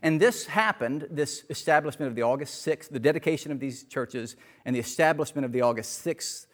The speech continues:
feast happened somewhere in the seventh, eighth century. And this was, uh,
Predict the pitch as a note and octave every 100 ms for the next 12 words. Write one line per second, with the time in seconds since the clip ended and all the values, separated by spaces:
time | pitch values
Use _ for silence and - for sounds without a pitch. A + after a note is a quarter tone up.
0 | - _ _ - - A3 B3 - - _
1 | _ _ - G3 F#3 E3 - - G#3+ G#3
2 | G3 F3 D3+ C#3 C3+ B2+ B2+ A2+ - _
3 | - - E3 D#3 D3 D3 C#3 C#3 C3 -
4 | _ _ _ - - C3+ - - D2 -
5 | _ _ _ _ _ - - _ A#3 F3+
6 | D3+ G3+ B3+ - A3 C#4 D#3 A#2+ F#3 A3+
7 | - - _ _ _ _ _ _ C#3+ D3